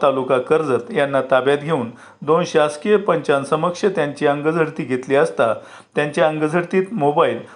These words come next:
व भारतीय चलनाच्या हुबेहूब दिसणाऱ्या नोटा मिळून आल्या. पोलीस निरीक्षक यांनी लगेच ऑक्स-, ॲक्सिस बँक मॅनेजर कैलास वाणी यांना बोलावून सदर नोटा तपासल्या असता त्या बनावट असल्याचं निष्पन्न झालं.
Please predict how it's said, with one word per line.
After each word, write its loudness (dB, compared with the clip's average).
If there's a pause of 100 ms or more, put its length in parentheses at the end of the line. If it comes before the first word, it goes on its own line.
(140)
व 4
भारतीय 2
चलनाच्या 2
हुबेहूब 0
दिसणाऱ्या 0
नोटा 0
मिळून -2
आल्या. 0 (2250)
पोलीस 2
निरीक्षक 0
यांनी 2
लगेच 2
ऑक्स-, 0
ॲक्सिस -2
बँक 0
मॅनेजर 2
कैलास 0 (440)
वाणी 0 (240)
यांना 2
बोलावून 2
सदर 4
नोटा 2
तपासल्या 0
असता 2
त्या -2
बनावट 2
असल्याचं 0
निष्पन्न -2
झालं. 0